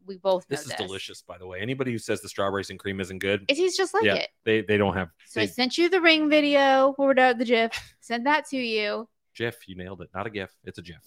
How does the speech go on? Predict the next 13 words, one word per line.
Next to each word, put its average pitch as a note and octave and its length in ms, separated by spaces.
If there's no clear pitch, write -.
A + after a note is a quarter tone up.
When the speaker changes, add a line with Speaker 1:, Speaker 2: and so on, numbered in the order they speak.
Speaker 1:
gif, G3 220
gif, F#3+ 180
whatever. E3 560
Sent C4 240
that F#4 280
to C#4+ 120
you. B3 520
I F#3 40
sent A#3 280
you D4 120
another C4+ 340
one B3+ 220
that - 200